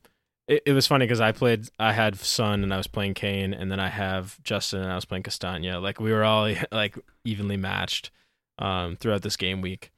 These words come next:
And Castagne, I think, probably looked the better because Justin's goal was, like, kind of a gift. Um, but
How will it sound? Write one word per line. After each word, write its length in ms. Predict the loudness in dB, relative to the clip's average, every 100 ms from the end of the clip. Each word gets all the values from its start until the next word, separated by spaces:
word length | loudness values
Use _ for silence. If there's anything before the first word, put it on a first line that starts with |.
| _ _ _ _
And 460 | -6 -4 -2 -4 -8 -8
Castagne, 460 | -4 0 2 4 2
I 80 | 2
think, 240 | -2 -4
probably 200 | -2 -2
looked 280 | -2 -6 -10
the 60 | -8
better 320 | -4 -2 -4
because 360 | -4 -6 -6 -6
Justin's 360 | -6 -6 -10
goal 260 | -6 -6 -4
was, 140 | -6
like, 120 | -8 -6
kind 140 | -6
of 60 | -6
a 60 |
gift. 400 | -4 -6 -6 -16 _ _ _ _ _ -6
Um, 560 | -4 -2 -4 -6 -10 _ _ _ _ _ _ _
but 200 | -6